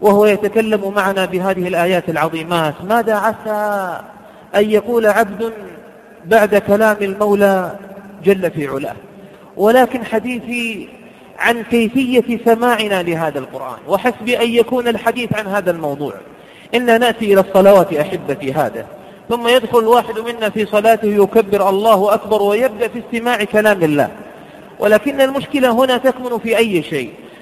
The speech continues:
أن الواحد منا لا يحسن كيف يستمع إلى كلام ربه.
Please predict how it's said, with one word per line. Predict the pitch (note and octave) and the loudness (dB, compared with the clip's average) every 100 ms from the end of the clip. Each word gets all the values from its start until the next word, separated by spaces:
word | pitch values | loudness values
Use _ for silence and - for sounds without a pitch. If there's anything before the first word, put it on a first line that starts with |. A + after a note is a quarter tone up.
| - | -4
أن | A#3 A#3+ | -2 0
الواحد | A#3+ C#4 C#4 B3+ | 2 2 2 -2
منا | B3+ C#4 C4 A#3+ | -4 -2 2 6
لا | A#3+ | 6
يحسن | B3+ C#4+ - C4 A#3+ | 6 2 0 -2 0
كيف | A#3 C#4 C4 | 2 0 2
يستمع | B3 A3 - C#4+ C4 | 0 0 -2 0 0
إلى | A#3+ B3 C#4+ | 2 4 4
كلام | C4+ B3+ A3+ G3 | 4 2 2 0
ربه. | E3 C3+ A2+ | -4 -4 -12